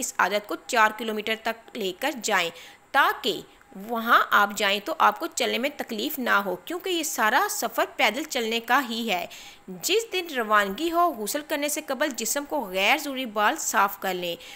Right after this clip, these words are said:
क्योंकि पाकी बहुत ज़रूरी है। सामान की पैकिंग अपने सामने करवाएं। किसी भी अनजान शख्स का सामान और इसके अलावा जो कोई सामान आपको दे, उसको साथ मत लेकर जाएं।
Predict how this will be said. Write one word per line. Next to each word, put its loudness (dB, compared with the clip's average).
क्योंकि -2
पाकी 0
बहुत -4
ज़रूरी -2
है। -2
सामान 0
की 0
पैकिंग -2
अपने 0
सामने 2
करवाएं। 0
किसी 0
भी -2
अनजान 2
शख्स 0
का 4
सामान 2
और 0
इसके 0
अलावा 4
जो -2
कोई -6
सामान 0
आपको 2
दे, -2
उसको -2
साथ 0
मत 0
लेकर -4
जाएं। -6